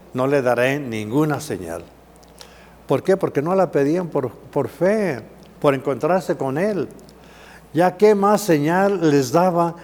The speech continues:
si se habían encontrado allá la persona de Jesús? Qué diferente al encuentro que vimos este domingo de aquel leproso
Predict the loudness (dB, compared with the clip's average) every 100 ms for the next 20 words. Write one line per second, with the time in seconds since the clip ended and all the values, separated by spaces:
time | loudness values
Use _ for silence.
0 | -14 -8 -2 0 0 0 -2 -2 -4 -4
1 | -2 0 2 0 -2 -4 -6 -6 -6 -4
2 | -4 -6 -10 -8 -6 -6 -10 -16 -20 -20
3 | -20 -20 -20 -20 -20 -20 -20 -6 2 4
4 | 4 4 4 4 4 0 2 4 4 0
5 | -14 -20 -20 -12 -2 -2 -2 -2 0 0
6 | 0 0 4 6 6 6 4 2 -8 -12
7 | -20 -20 -20 -20 -20 -20 -20 -20 -20 -10
8 | -8 -2 -2 0 0 0 0 -2 -4 -16
9 | -20 -20 -20 -20 -20 -8 -4 -2 0 0
10 | 0 2 2 2 0 -2 -2